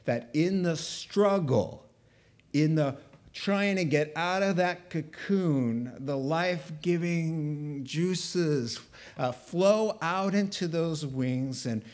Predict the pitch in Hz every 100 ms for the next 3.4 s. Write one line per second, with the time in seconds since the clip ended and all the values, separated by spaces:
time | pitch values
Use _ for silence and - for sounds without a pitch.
0 | - 120 117 131 165 - 175 160 156 -
1 | 156 160 156 127 113 104 - _ _ _
2 | _ _ _ 120 110 - - 147 156 151
3 | 131 101 98